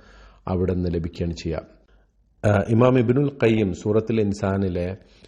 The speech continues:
ആലിയഹും സിയാബു സുന്ദുസിൻ എന്ന ആ, ആ,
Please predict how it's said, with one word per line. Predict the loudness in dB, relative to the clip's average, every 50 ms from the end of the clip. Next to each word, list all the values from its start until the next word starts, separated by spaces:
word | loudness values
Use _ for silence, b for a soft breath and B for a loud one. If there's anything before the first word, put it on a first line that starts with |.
| b b b -2
ആലിയഹും | 2 4 6 6 6 6 6 4 2 2 0 -2
സിയാബു | -4 -6 -4 -2 0 0 2 0 0 -2 -2
സുന്ദുസിൻ | -4 -4 -4 -4 -4 -2 -4 -4 -4 -4 -4 -4 -4
എന്ന | -4 -4 -2 -2 -2
ആ, | -2 -2 -2 -2 0 0 -2 -2 -6 b b b b b b b b b _ -6
ആ, | -4 -2